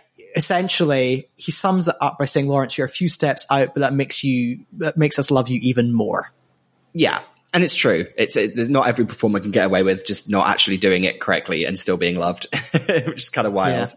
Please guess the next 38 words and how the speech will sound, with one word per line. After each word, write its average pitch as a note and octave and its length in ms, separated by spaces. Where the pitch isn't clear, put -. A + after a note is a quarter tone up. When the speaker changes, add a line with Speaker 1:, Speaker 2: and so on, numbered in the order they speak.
Speaker 1:
Yeah. - 60
Okay. - 180
Do D#3 80
you - 40
wanna D#3+ 80
talk D#3+ 240
us E3 80
through D#3+ 140
Tayce? F3+ 520
Speaker 2:
Yes. B2 420
So - 120
yeah, C#3+ 160
they, D#3 160
they D#3+ 160
talk F#3+ 200
about, B2+ 400
you B2+ 100
know, A2 140
Michelle B2 300
kinda A#2+ 220
says, G2+ 420
"You A#2 220
basically G#2+ 500
were G2 220
the F#2 80
lip F2+ 180
sync F2+ 220
assassin, E2+ 580
um, F#2+ 240
on G2 140
that F2 140
performance." F2 480
And - 120
she - 100
was, G3+ 340
<laughs> - 340
you C#3+ 140
know, A#2 160